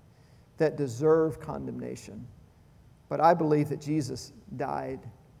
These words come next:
to pay for my sins. I believe that he rose on the third day in victory over sin.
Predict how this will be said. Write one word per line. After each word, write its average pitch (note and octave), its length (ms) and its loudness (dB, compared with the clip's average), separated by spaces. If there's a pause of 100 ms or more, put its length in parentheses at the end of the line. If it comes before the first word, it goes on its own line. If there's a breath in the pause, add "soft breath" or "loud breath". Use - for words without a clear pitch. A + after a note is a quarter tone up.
(140)
to D3+ 100 -12
pay D3+ 220 -4
for D3 160 -10
my C3 160 -12
sins. - 500 -16 (2500 soft breath)
I G3+ 60 8
believe F#3+ 320 10
that F3 100 8
he D#3 80 4
rose D#3 520 2 (480)
on E3 200 -2
the C3+ 60 -6
third D#3+ 320 -2
day D3 340 4
in C#3+ 160 -4
victory D3 640 -6 (360)
over C2+ 260 -6
sin. - 360 -12